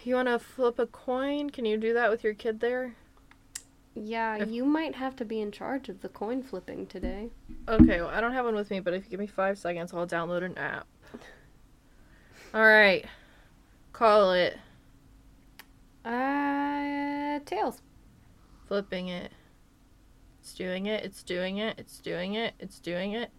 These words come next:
Speaker 1: Heads. I'm going <laughs> first.
Speaker 2: All right, word.
Speaker 1: Ooh, I haven't gone first in a long time.
Speaker 2: That is true.
Speaker 1: So,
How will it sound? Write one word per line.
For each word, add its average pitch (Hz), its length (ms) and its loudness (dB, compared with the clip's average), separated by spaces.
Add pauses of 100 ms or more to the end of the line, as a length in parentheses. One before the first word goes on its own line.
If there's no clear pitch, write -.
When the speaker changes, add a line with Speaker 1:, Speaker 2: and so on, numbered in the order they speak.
Speaker 1:
Heads. 160 420 2 (100)
I'm 214 260 6
going 190 280 2
<laughs> - 0 -
first. - 760 0
Speaker 2:
All 247 160 -4
right, 220 320 -6
word. 214 340 -8
Speaker 1:
Ooh, 180 580 0 (280)
I - 60 -10
haven't 220 220 0
gone 214 160 0
first - 360 -6
in 196 60 -8
a 170 80 -4
long 175 220 -2
time. 220 340 -12 (580)
Speaker 2:
That 254 160 -6
is 262 140 -8
true. 226 400 -12 (1300)
Speaker 1:
So, - 420 4